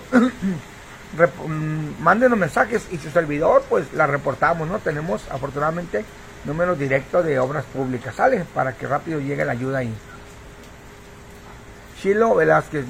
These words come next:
"¿Dónde es el aguacero?". Pues no sabemos, no, no, no, no, no sabemos, a ver, no sabemos si yo creo que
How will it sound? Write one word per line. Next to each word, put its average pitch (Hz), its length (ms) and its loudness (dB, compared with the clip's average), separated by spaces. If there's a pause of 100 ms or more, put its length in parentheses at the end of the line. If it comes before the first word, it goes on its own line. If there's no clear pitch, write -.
(140)
"¿Dónde 220 460 4 (340)
es 196 280 -2 (100)
el 165 220 2
aguacero?". 147 640 0 (540)
Pues 131 160 -2
no 175 100 0
sabemos, 180 460 8
no, 180 240 6
no, 160 220 0
no, 156 220 -4
no, 143 280 -6
no 139 140 -6
sabemos, 160 500 -4
a 143 80 -2
ver, 208 240 -2 (720)
no 151 100 -2
sabemos 160 320 -2
si 131 140 -8 (1120)
yo - 100 -2
creo - 320 2
que 131 420 0